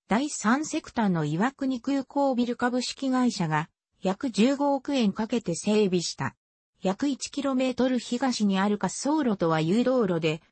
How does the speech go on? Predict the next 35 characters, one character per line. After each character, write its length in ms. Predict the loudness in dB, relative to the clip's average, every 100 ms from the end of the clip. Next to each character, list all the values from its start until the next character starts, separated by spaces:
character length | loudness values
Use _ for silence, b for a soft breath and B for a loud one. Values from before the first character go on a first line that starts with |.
| _
結 300 | -2 -2 0
ば 180 | 0 2
れ、 200 | 0 -4 _ _
そ 180 | -2 0
の 120 | 0
途 140 | -2
中 280 | -2 -2 -2
に 160 | 0 0
は 220 | 0 -2 _ _
航 240 | 0 0
空 260 | 0 0 0
機 140 | -4
通 260 | -6 -4 -2
行 200 | 0 0
時 120 | 2
に 160 | 4 4
の 80 | 2
み 140 | 0
開 240 | -2 -2 0
閉 240 | 0 0
す 180 | -2 -4
る 200 | -4 -6 _ 0
電 300 | 0 0 0
動 240 | 0 0
ゲ 200 | 0 0
ー 40 |
ト 160 | 0 -2
が 100 | -2
設 240 | -2 -6 -6
置 100 | -8
さ 140 | -4
れ 120 | -4 -2
て 100 | -2
い 160 | -2
る。 180 | -4 -8